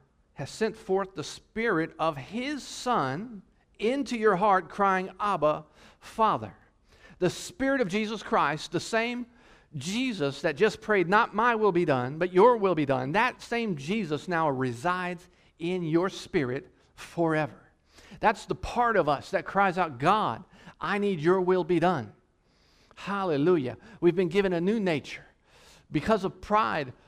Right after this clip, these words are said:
uh, much of creation has fallen away from God. They've, they've, uh, fallen from grace, the Bible says. But hallelujah, we've accepted Jesus Christ. We've embraced and said, "God, now your will be done.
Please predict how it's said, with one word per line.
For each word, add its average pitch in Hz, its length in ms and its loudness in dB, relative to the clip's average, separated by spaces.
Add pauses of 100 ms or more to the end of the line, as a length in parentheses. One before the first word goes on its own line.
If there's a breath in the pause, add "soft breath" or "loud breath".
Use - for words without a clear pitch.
(180 soft breath)
uh, 127 320 -2
much 185 380 2
of 214 80 0
creation 196 580 0
has 160 200 -4
fallen 208 480 -4
away 175 260 0
from 151 280 -6
God. 151 340 -4 (300 loud breath)
They've, 160 280 -2 (220 soft breath)
they've, 156 260 -4 (300 soft breath)
uh, 127 240 -2
fallen 156 640 -6 (320)
from 151 220 -4
grace, - 680 -6
the - 60 -12
Bible 117 280 -8
says. - 160 -14 (1120 soft breath)
But 127 100 -6
hallelujah, 147 720 -2
we've 156 340 -4 (240 soft breath)
accepted 131 720 -8 (300)
Jesus 127 380 -4
Christ. 120 320 -8
We've 170 160 4
embraced 151 520 0 (560 loud breath)
and 135 100 -4
said, 131 300 -2
"God, 156 380 0
now 156 220 -2
your 143 300 -2
will 147 200 -6
be 131 140 -4
done. 117 260 -6